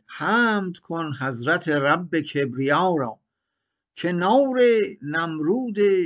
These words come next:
ضلالت و هوا به عنایت مولا الورا بردن و سلامن شد و گلخن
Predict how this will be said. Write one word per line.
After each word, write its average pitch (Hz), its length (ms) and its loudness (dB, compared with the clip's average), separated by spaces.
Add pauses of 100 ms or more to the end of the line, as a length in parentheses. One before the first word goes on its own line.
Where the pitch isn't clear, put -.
(140)
ضلالت 160 960 -2
و 233 120 -2
هوا 208 520 -2 (460)
به 143 240 -2
عنایت 160 640 -2
مولا 139 640 -2 (320)
الورا 139 500 -2 (280)
بردن 143 680 0 (240)
و 139 100 -10
سلامن 127 800 -4
شد - 320 -18 (880)
و 139 240 -2
گلخن 190 600 2